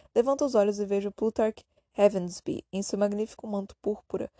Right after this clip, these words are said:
com um colarinho revestido com pele, o que, e que o designa como chefe dos idealizadores dos jogos. Ele está comendo uma perna de peru. Não sei por que isso merece algum comentário, mas digo:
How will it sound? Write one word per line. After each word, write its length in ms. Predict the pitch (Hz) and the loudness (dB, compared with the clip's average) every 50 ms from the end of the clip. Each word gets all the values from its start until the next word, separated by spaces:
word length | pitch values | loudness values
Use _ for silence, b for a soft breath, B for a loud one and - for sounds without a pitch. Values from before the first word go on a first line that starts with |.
| _ _ _ _ | _ _ _ _
com 140 | - 240 240 | -2 -2 -2
um 60 | 254 | 0
colarinho 420 | - 254 247 240 226 226 226 233 | 2 2 2 2 0 -2 -2 -2
revestido 480 | 254 233 208 226 226 - - 220 196 254 | -2 -2 -2 -2 -2 -2 -2 -4 -4 -4
com 160 | - - 214 | -4 -4 -4
pele, 380 | 220 - 202 185 185 180 214 b b b b b _ _ _ _ _ _ _ _ - | -2 2 4 4 4 4 2 b b b b b _ _ _ _ _ _ _ _ -4
o 100 | 233 262 | -4 -4
que, 160 | - - - - | -4 -8 -6 -4
e 100 | 247 247 | -4 -4
que 360 | - - - 269 262 254 - - | -4 -4 -2 -2 0 0 0 0
o 100 | - 247 | -2 0
designa 540 | 214 233 240 208 - - 214 220 214 220 214 | 0 0 -2 -2 -2 -4 -2 -2 -2 -2 -4
como 220 | - 233 214 220 | -4 -4 -6 -4
chefe 240 | - - 208 202 - | -2 -2 -2 -2 -2
dos 200 | - 208 202 - | -6 -10 -10 -10
idealizadores 560 | - - 254 - - 214 202 185 190 185 190 | -12 -16 -6 0 2 2 2 2 2 0 0
dos 120 | 180 202 196 | 0 -2 -2
jogos. 440 | - - - - - - - - - _ _ _ _ _ - | -2 -2 -4 -4 -10 -18 -18 -20 -20 _ _ _ _ _ -2
Ele 140 | 190 185 | -2 0
está 180 | 190 - - 202 | 0 0 0 0
comendo 360 | - - 196 185 185 185 190 | 0 -2 -2 0 -2 -2 0
uma 120 | 196 208 202 | -2 -2 -2
perna 300 | - 196 190 190 196 190 | -2 -2 -2 -2 -4 -6
de 100 | - - | -4 0
peru. 300 | - 233 214 185 - - _ _ _ _ _ _ _ _ | 2 2 2 2 -2 -8 _ _ _ _ _ _ _ _
Não 200 | - 220 254 277 | -6 -4 -4 -2
sei 180 | - - 285 285 | -2 -2 -2 -2
por 160 | - 294 285 | -2 -4 -6
que 120 | - - | -4 -4
isso 180 | 240 240 - 247 | -4 -4 -2 -2
merece 320 | 233 220 208 208 208 - | 0 2 2 2 0 0
algum 200 | 226 208 214 214 | -2 -4 -6 -8
comentário, 540 | - - 214 214 220 214 - - - - - - | -8 -6 -4 -4 -2 -2 -2 -2 -2 -4 -8 -6
mas 200 | 190 190 202 190 | -4 -2 -2 -2
digo: 300 | 196 - - - - | -4 -6 -8 -10 -14